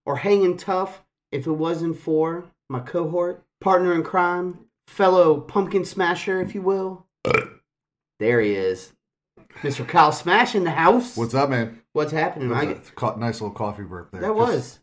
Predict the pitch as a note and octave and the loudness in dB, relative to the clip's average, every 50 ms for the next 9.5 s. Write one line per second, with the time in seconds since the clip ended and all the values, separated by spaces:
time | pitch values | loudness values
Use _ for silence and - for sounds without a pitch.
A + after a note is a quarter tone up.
0 | _ - F#2 E2+ - - _ _ _ G#2+ G#2 A2 D3+ D#3 - A2 G#2+ G#2 F3 E3 | _ -18 -18 -18 -18 -20 _ _ _ -10 -6 -2 0 0 0 0 0 0 2 0
1 | D#3+ G#2+ - D#3 D#3 - G#2 G2+ G2 G2 F2+ F#2 F2 - G2+ F#2 - D3 D3 C#3+ | 0 0 0 0 0 0 0 -2 -4 -8 -10 -12 -12 -12 -12 -6 -2 0 0 0
2 | C3+ D3+ D3+ F3 F3 D#3+ D3 C#3 D#3+ D#3+ D3 - - - - - B2+ A#2+ A#2+ C3 | 0 0 2 2 2 2 2 2 2 2 0 0 -4 -12 -10 -6 -6 -6 -4 -4
3 | B2+ B2 A#2+ A#2 - - B2+ B2 A2 C3+ C3 A2+ G2+ G2 G2 G#2 A2+ A2+ - - | -4 -4 -4 -6 -8 -10 -14 -14 -8 -6 -6 -6 -6 -8 -10 -12 -12 -14 -18 -20
4 | - _ _ - C3 A#2+ A2 A#2+ D3+ - - - F3 E3+ D#3 C#3+ D3 C#3 B2 B2 | -20 _ _ -8 -6 -6 -2 -2 -4 -4 -2 0 2 2 2 2 2 -2 -2 -2
5 | - C3 A2 F#2+ F2 E2+ G#2+ G#2+ G#2 G#2 - A#2 A#2+ - C3 B2 A#2+ B2 A#2+ A2 | -4 -4 -4 -4 -4 -8 -10 -8 -8 -8 -6 -6 -2 0 0 0 0 0 -2 -2
6 | G2 F2+ - - - - B2 A2 B2+ C3+ C3 C3+ C3+ C3 C3 F3 F3+ E3+ - A#3+ | -2 -6 -10 -14 -8 -4 -4 -2 0 0 0 2 0 2 4 2 2 2 2 0
7 | - F#3 A3 G#3+ F#3 D3+ B2 - - - - _ F3+ E3 F3+ F3 E3 - - - | 0 0 -2 -4 -4 -4 -6 -10 -14 -20 -12 _ 2 4 6 6 8 8 8 8
8 | D3 B2+ A#2 A3 G3+ F3 D3 - - - E3 D#3+ D#3 D3+ D3 C3 B2 D3+ D3+ C3+ | 8 8 4 4 4 2 0 -2 0 4 6 8 8 8 6 4 4 0 0 0
9 | A2 D3+ D3 C3 A2+ - - E3 D#3 | 2 2 2 2 0 -2 -4 0 2